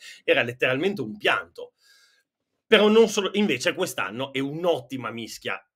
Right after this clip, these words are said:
dominante, eh, che riesce a prendersi penalità, una mischia difficile da affrontare e che si sa adattare bene anche agli avversari.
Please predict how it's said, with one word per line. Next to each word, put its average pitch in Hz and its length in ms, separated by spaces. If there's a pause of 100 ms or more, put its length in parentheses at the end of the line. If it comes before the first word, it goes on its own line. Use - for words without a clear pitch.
(140)
dominante, 147 1200 (280)
eh, 131 600
che 143 140
riesce 139 640
a 127 180
prendersi 135 840
penalità, 135 760 (300)
una 165 220
mischia 156 340
difficile 143 500
da 135 100
affrontare 165 680
e 156 100
che 147 140
si 135 160
sa 143 120
adattare 147 440
bene 120 300 (240)
anche 135 260
agli 131 140
avversari. 107 600